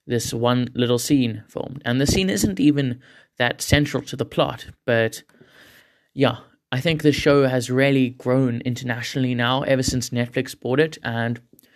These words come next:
I only started watching it when season three came out, so that was last year sometime, and I just saw a lot of things online about people were just raving about how good this show is. I was like, "Okay, I must watch it."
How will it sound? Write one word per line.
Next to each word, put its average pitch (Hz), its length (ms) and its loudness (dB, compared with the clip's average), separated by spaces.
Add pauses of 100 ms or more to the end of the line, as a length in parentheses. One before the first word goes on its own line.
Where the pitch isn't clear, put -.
(420)
I 185 180 4
only 185 200 2
started 147 500 2
watching 123 460 -4
it - 260 -8
when 123 500 -2 (220)
season 156 360 0
three 156 220 0
came 123 300 -2
out, 117 320 -6
so 120 420 0
that 127 140 -4
was 135 400 -2
last 127 460 -2
year 117 160 0
sometime, 120 580 -6
and 113 260 -6 (600)
I 131 80 0
just 139 220 2
saw 131 200 4
a - 20 2
lot 120 180 2
of 117 100 -4
things 120 380 -2
online 113 460 -2
about 117 360 -4 (380)
people 143 260 0
were 117 100 0
just 117 280 -4
raving 117 380 2
about 107 240 -4
how 107 220 -10
good 123 200 -4
this 117 160 -6
show 127 240 0
is. 110 200 -6
I - 40 -14
was - 100 -18
like, - 220 -16
"Okay, - 120 -12
I 67 80 -6
must - 360 -6
watch - 200 -12
it." - 200 -10